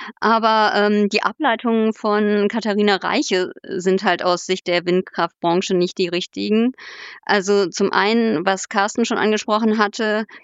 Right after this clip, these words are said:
dass, äh, das Netz synchron ausgebaut werden soll, ähm, zur Windkraft. Die Windkraft sagt, ja, wir, wir hätten dann gerne da schon ein Netz, wenn wir da unsere, äh, Windparks hinbauen, damit die schnell angeschlossen werden können.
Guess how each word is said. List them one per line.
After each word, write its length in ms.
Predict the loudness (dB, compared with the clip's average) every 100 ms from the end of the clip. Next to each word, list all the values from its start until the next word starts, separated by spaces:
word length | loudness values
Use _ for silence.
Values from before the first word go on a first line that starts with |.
| _
dass, 360 | -4 0 0 -2
äh, 240 | -2 0
das 160 | 0 2
Netz 280 | 0 0 -2
synchron 580 | -4 -4 -2 0 0 0
ausgebaut 720 | 0 0 -2 0 0 0 0
werden 320 | 0 2 2
soll, 440 | 2 0 0 -2 -6 0
ähm, 360 | 0 0 -2
zur 180 | -2 -2
Windkraft. 720 | 2 0 0 0 0 0 -10 -20 -20 -6
Die 60 | 0
Windkraft 340 | 0 0 -4
sagt, 240 | -2 -4 -4 -16
ja, 240 | -6 -2 -2
wir, 100 | -4 -8 -16 -14 -12 -12 -16 _ -20 -8
wir 160 | -4
hätten 220 | -2 0
dann 200 | 2 2
gerne 280 | 2 0 0
da 200 | 0 0
schon 200 | 0 0
ein 80 | 2
Netz, 280 | 0 -2 -4
wenn 180 | -2 0
wir 80 | 0
da 200 | 0 2
unsere, 880 | 0 -2 -2 0 2 0 -2 -4 0
äh, 0 |
Windparks 580 | -2 -2 -2 -2 -2 -4
hinbauen, 760 | 2 2 2 2 2 0 0
damit 260 | 0 0 -2
die 80 | -4
schnell 260 | -2 0 0
angeschlossen 800 | -2 -2 -2 -2 -2 0 0 0
werden 320 | 0 0 0
können. 460 | 0 0 0 0